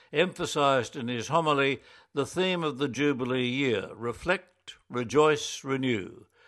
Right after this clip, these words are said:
and with the chosen biblical verse from Ezekiel chapter thirty-six, verse twenty-six, "A new heart I will give you, and a new spirit I will put in you."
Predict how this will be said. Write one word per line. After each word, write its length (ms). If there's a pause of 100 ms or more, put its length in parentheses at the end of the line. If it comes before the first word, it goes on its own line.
(360)
and 400
with 280
the 180
chosen 560
biblical 520
verse 360
from 300
Ezekiel 800 (240)
chapter 500
thirty-six, 800
verse 420
twenty-six, 880 (420)
"A 100
new 280
heart 420
I 160
will 160
give 280
you, 300 (300)
and 220
a 60
new 260
spirit 640
I 160
will 240
put 260
in 200
you." 380